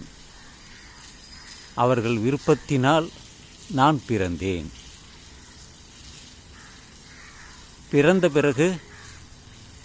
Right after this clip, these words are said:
வளர்ந்தேன். இப்பொழுது வாழ்கிறேன்.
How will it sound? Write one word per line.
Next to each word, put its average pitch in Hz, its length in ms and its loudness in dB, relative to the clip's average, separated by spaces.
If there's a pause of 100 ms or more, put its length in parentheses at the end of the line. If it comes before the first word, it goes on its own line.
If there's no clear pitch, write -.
(420)
வளர்ந்தேன். 113 680 0 (1800)
இப்பொழுது 123 520 0
வாழ்கிறேன். 98 680 0